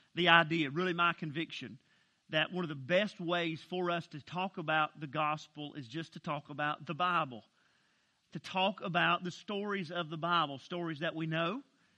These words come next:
stories that we love, and stories that invariably in some way communicate the truth about Jesus as he is and as we need him to be.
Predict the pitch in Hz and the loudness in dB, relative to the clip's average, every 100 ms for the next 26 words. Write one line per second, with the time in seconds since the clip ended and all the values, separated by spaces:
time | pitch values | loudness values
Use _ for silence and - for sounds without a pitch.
0 | _ - - 185 180 180 143 165 165 165 | _ -20 -4 -2 0 0 0 -2 0 0
1 | 170 185 220 247 - _ _ _ - 170 | 2 4 2 0 -8 _ _ _ -6 -4
2 | 226 202 190 185 156 185 185 190 190 160 | -4 -4 -2 -2 4 4 4 0 -2 0
3 | 208 247 220 170 170 175 165 196 208 180 | 2 2 2 0 -2 -2 -4 -4 -2 -2
4 | 165 - 180 208 214 190 170 151 151 226 | -2 -4 -4 -4 -2 -2 -2 -4 -10 -6
5 | 214 185 - 170 170 165 156 165 202 160 | -4 -6 -8 -4 0 0 -2 -6 -6 -6
6 | 156 175 180 196 190 175 175 170 185 175 | -4 -2 -2 -2 -2 0 -2 -2 -2 -2
7 | 175 180 165 180 175 - 160 226 220 123 | -4 -4 -2 -2 -4 -6 -4 0 2 0